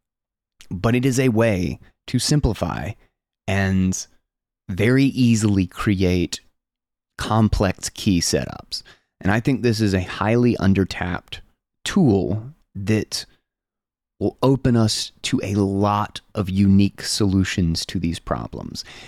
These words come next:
And one of those things that I want to talk about when we have an episode on this is called cascading keys. And it's essentially a setup that you can literally just use devices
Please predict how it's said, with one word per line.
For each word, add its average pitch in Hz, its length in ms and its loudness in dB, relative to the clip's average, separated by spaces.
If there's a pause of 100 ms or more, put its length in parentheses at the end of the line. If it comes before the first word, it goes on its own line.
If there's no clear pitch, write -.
(160)
And 95 180 4
one 139 140 4
of 131 140 0
those 104 340 2
things 80 400 0
that 90 100 2
I - 20 2
want 92 220 2
to - 40 -8
talk 87 220 -2
about 85 300 -4
when 85 420 -2
we 87 380 -2
have 90 260 -4
an 87 60 0
episode 85 420 -2
on 85 300 0
this - 340 -6 (580)
is 95 140 -4
called 117 300 -2
cascading 101 840 0
keys. - 600 -6 (580)
And 95 300 0 (100)
it's 104 160 -2
essentially 123 680 0 (800)
a 110 80 0
setup 110 380 0
that 101 140 -2
you 101 120 0
can 101 260 4
literally 135 440 2
just 107 260 -2
use 98 240 2
devices 101 1080 -4